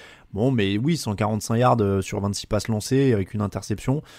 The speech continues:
c'est pas, c'est, pour moi, c'est irrégulier, quoi. Il y a des flashs, en effet, on voit qu'il peut, euh, évidemment avoir un plafond, euh, mille fois supérieur à, à Ryan Fitzpatrick, mais tu, tu sais qu'il y a des jours où ce sera la même chose, voire un tout petit peu moins bien que ce que donnerait Fitzpatrick sur un match solide. Donc, euh,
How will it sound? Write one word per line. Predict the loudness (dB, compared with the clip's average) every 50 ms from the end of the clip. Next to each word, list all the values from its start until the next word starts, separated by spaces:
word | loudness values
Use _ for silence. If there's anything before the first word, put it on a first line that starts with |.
| -20 -20 -20 _ -18
c'est | -18 -18 -18 -8
pas, | _ 0 0 2 0 0
c'est, | -2 0 0 2 2
pour | 2 0 0 2
moi, | 2 2 2
c'est | 2 2 4
irrégulier, | 4 4 2 2 2 2 2 2
quoi. | 4 4 4
Il | 4
y | 4
a |
des | 2 0 -2
flashs, | 0 2 4 4 4 4 2 0
en | 0 0
effet, | 0 2 2 0
on | 2 0 0
voit | 2 2 2 2
qu'il | 0 -4 -6
peut, | 0 2 4 6 6 6 4
euh, | 4
évidemment | 2 2 2 0 0 2 2 0 0 -2
avoir | -2 -2 -2 -4 -4
un | -4
plafond, | -6 -6 -6 -4 -4 -4 -4 -4
euh, | -2
mille | -2 -2 -2 -2
fois | 0 0 0
supérieur | 0 -2 -2 -2 0 2 2 2 2
à, | 2 0 0 -2 -4 -4
à | -4
Ryan | -4 -4 -6
Fitzpatrick, | -8 -4 -2 -2 -2 0 0 -4 -4 -4 -10 -20 -20 -20 -20 _ -8
mais | -2 2 2 2 2 2 0 -4 _ _ _ _ _ _ _ _ _
tu, | -16 -12 -12 -12
tu | -10 -8 -6
sais | -2 0 0 2
qu'il | 2 2
y | 2
a |
des | 4 4 4
jours | 4 4 4 4 2
où | 0 -2
ce | -4 -4
sera | -4 0 2 2
la | 4 4
même | 2 0 0
chose, | 0 0 0 2 2
voire | 2 2 2 2 2
un | 0
tout | 0 -4
petit | -10 -14 -10 -6
peu | -4 -2
moins | 0 0 0 0
bien | 2 2 2 2 0 -2
que | -2 -6
ce | -8 -4
que | -2 -2
donnerait | -2 -2 -2 -2 -2 -2 -2 -2
Fitzpatrick | -4 -6 -8 -8 -6 -6 -6 -6 -10
sur | -8 -6 -4
un | -4 -2
match | -2 -4 -4 -4
solide. | -2 0 0 2 0
Donc, | 0 -2 0
euh, | -2